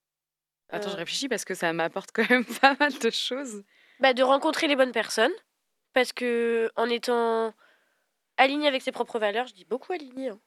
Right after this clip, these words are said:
Speaker 1: Bah, c'est ça, bah, t'es
Speaker 2: <laughs>
Speaker 1: aligné.
Speaker 2: Avec ses propres valeurs, eh ben, on rencontre les bonnes personnes et ça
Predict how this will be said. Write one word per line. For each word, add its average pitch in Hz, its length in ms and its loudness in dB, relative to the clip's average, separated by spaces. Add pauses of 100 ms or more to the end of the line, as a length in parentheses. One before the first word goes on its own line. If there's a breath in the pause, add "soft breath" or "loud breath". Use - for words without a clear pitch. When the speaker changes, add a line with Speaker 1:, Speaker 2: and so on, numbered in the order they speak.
(140)
Speaker 1:
Bah, 180 120 2
c'est 214 140 -4
ça, 285 180 -2
bah, 202 140 -2
t'es - 60 -4
Speaker 2:
<laughs> - 20 2
Speaker 1:
aligné. 233 200 0
Speaker 2:
Avec 269 260 6
ses 285 160 -2
propres 277 400 0
valeurs, 247 460 2
eh 269 100 2
ben, 226 200 2
on 220 180 -2
rencontre 233 380 -6
les 254 120 -2
bonnes 277 200 2
personnes 294 400 2
et 285 80 -4
ça 233 400 0